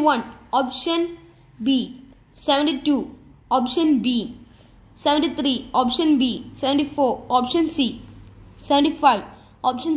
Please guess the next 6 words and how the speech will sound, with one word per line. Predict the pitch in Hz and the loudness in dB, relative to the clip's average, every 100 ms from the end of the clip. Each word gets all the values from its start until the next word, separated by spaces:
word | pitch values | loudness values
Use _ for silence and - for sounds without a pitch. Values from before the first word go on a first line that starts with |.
| - | -2
സി. | 247 - - - _ - - - - | -6 -6 -16 -20 _ -20 -20 -20 -4
സെവന്റി | 294 294 330 277 | 2 4 2 0
സിക്സ്. | 208 - - - _ _ - 247 | -4 -8 -18 -20 _ _ -4 -2
ഓപ്ഷൻ | 240 330 302 269 | 0 2 2 2
സി. | 233 - - - - - - - | -4 -8 -18 -20 -20 -20 -20 -6
സെവന്റി | - 277 285 311 | 0 2 4 4